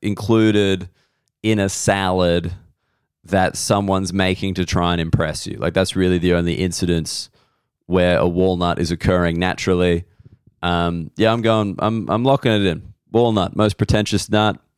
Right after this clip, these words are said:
closely followed by the pistachio, almond. That's our podium of pretentious nuts. We did it.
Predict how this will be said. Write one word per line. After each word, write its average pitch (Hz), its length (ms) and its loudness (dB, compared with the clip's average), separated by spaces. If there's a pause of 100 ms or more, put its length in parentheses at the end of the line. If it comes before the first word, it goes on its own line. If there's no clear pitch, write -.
(480)
closely 113 340 0
followed 107 280 2
by 98 120 2
the 95 60 0
pistachio, 92 680 2
almond. 90 320 0
That's 98 140 0
our 98 100 4
podium 117 680 2 (220)
of 95 160 -2
pretentious 110 600 2
nuts. 90 440 0 (140)
We 101 140 2
did 101 220 4
it. 85 200 -2